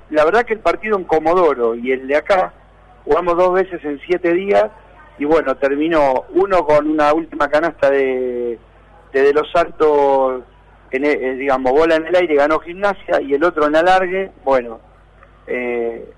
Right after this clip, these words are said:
demostración total de que la paridad entre Obras y Gimnasia es absoluta. Eh, eh,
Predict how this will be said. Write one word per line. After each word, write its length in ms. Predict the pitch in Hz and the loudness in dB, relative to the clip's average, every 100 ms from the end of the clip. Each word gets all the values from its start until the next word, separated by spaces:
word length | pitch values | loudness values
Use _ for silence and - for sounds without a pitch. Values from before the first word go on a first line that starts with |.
| _ _ _ _ - | _ _ _ _ -10
demostración 1120 | 131 135 131 139 139 - 170 165 151 143 135 | -4 -4 -2 -2 -2 0 0 0 -6 -10 -4
total 440 | 160 170 175 185 196 | -2 2 2 2 2
de 120 | 135 | -2
que 80 | 135 | 0
la 160 | 131 | 0
paridad 480 | - 143 151 170 156 | 2 0 2 2 2
entre 380 | 131 - 127 131 | 0 -6 -4 0
Obras 300 | 156 151 143 | 2 2 0
y 60 | 135 | -2
Gimnasia 480 | 160 175 202 180 156 | -8 -6 -8 -8 -8
es 60 | |
absoluta. 640 | 139 - 175 180 139 113 - _ _ _ - - - - _ | -8 -4 0 0 0 -4 -6 _ _ _ -20 -20 -20 -20 _
Eh, 420 | 139 147 147 143 135 131 131 - - - - - - - - - - - | 2 4 4 2 -2 -12 -14 -16 -20 -20 -20 -20 -20 -20 -20 -6 -6 -2
eh, 640 | 139 143 143 143 139 - | 0 2 4 2 0 -2